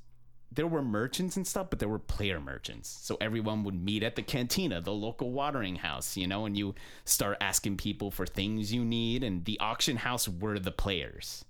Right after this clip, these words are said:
You know, there wasn't, like, a system where, like, you could go look up stuff. It was literally you ran into the canteen and started yelling shit.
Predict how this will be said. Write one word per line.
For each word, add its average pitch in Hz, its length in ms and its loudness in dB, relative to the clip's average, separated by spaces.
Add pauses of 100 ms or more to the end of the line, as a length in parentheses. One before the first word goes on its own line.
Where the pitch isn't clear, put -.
(480)
You 90 120 0
know, 87 260 0
there 113 180 -2
wasn't, 123 280 0
like, 117 160 0
a 101 60 0
system 85 560 4
where, 95 180 -2
like, 92 240 -2
you 107 100 -2
could 92 180 -6
go 104 220 2
look 98 300 -2
up - 220 -2
stuff. - 320 -2
It 98 80 -6
was 98 180 -6
literally 117 400 0
you 107 140 -2
ran 113 320 2
into 117 180 -2
the 110 120 -4
canteen 101 400 0
and 92 120 0
started 95 260 2
yelling 90 460 0
shit. 67 400 -6